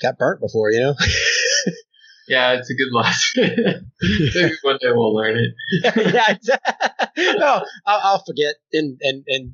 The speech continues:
Speaker 1: do stupid. So, <laughs>
Speaker 2: Yeah.
Speaker 1: so, so, hey, you've got the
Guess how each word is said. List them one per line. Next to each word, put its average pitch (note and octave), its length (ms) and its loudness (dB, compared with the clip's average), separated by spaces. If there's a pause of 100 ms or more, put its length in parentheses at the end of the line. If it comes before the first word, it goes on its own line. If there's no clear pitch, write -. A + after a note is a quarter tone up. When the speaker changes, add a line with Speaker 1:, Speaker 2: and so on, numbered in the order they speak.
(140)
Speaker 1:
do D#3 140 0
stupid. D#3 480 0
So, E3+ 180 2 (300)
<laughs> - 280 -6
Speaker 2:
Yeah. G3+ 360 2 (800)
Speaker 1:
so, G#3 300 0 (260)
so, G#3+ 200 0
hey, G#3+ 180 2
you've D#3+ 200 -2
got F#3+ 200 2 (120)
the E3+ 80 -12